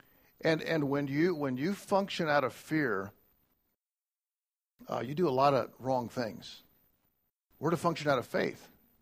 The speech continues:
But, but when a leader, when a leader starts to function out of fear, he makes it difficult for everybody. And this is exactly what this Pharaoh was doing. So the result of that is their fear caused them in verse eleven to set taskmasters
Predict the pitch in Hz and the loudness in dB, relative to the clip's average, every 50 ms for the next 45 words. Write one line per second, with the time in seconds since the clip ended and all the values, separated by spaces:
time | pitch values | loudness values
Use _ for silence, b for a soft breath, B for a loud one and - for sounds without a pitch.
0 | _ _ _ _ _ - 131 113 - b b b b b b b _ - 131 123 | _ _ _ _ _ -6 -6 -6 -6 b b b b b b b _ 0 0 0
1 | - 123 127 143 135 127 117 113 139 156 180 190 202 170 139 - - 135 127 120 | 0 -2 -2 -2 -2 -2 -2 -2 0 0 2 2 2 2 0 0 -4 -4 -2 -2
2 | 107 107 143 202 247 254 - - 151 139 127 - 135 - 135 123 123 - 120 123 | -2 -2 -2 -2 -2 -2 -2 -2 -2 -2 -2 -4 -6 -6 -4 -6 -6 -4 -4 -2
3 | 117 113 113 - - 123 117 117 120 123 170 226 240 220 160 135 123 120 143 - | -2 -2 -4 -6 -6 -4 -2 -2 -2 -2 -2 0 0 0 0 -2 -4 -6 -6 -8
4 | 127 120 131 135 - - 131 131 143 190 247 208 139 127 117 120 117 131 147 - | -6 -4 -4 -6 -4 -4 -2 -2 -2 -2 -2 -2 -2 -2 -2 -2 -6 -6 -8 -8
5 | - 147 131 120 107 113 147 151 160 165 170 180 170 156 147 - 135 - - - | -8 -8 -8 -8 -2 2 4 4 4 4 2 0 0 0 -2 -4 -6 -6 -4 0
6 | 151 143 139 131 123 113 110 - 170 196 175 120 - B B B B B B B | 0 0 0 0 -4 -6 -4 -4 -2 -2 -4 -6 -8 B B B B B B B
7 | B B B B B - - 170 170 175 170 165 165 165 - _ _ _ - - | B B B B B -2 4 4 6 6 6 4 2 -2 -6 _ _ _ -8 -6
8 | 131 135 131 131 123 123 110 135 151 165 180 170 151 135 151 160 180 190 170 139 | -4 -4 -2 -4 -4 -4 0 4 4 4 4 2 2 4 6 8 8 6 4 2
9 | - - - - _ - 135 143 147 135 - - 156 156 160 170 170 - 170 160 | -2 -6 -12 -10 _ -2 0 0 0 0 -2 -2 0 0 0 0 0 0 2 4
10 | 151 156 156 139 131 151 151 151 139 120 135 147 135 - 135 127 135 143 151 170 | 4 4 4 2 0 -2 -4 -4 -2 -2 -2 -2 -2 -2 0 2 4 4 4 2
11 | 185 185 175 b b b b b b b b b - - 117 - - 147 127 - | 0 -2 -4 b b b b b b b b b -12 -10 -8 0 0 0 0 2
12 | - 147 147 151 151 - - 151 160 160 160 156 - - 160 156 143 | 2 4 4 4 4 2 0 2 2 2 2 0 -2 -6 -6 -4 -6